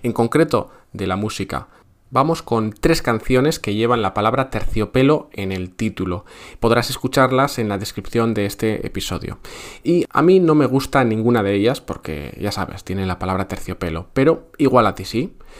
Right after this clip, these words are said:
Número uno, mi favorita de estas tres. Lija y Terciopelo, de Marea.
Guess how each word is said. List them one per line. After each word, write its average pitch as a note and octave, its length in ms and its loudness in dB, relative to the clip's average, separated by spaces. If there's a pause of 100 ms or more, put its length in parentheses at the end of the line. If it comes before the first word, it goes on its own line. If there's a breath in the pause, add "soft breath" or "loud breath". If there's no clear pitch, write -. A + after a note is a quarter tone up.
(320 loud breath)
Número E3+ 480 8
uno, F#2+ 540 2
mi B2+ 280 6
favorita C3+ 520 4
de C3+ 40 2
estas C3 300 -6
tres. - 460 -12 (340 soft breath)
Lija F3+ 640 0
y B2 140 0
Terciopelo, G2+ 800 -2 (140)
de G2 320 -8
Marea. G2 580 0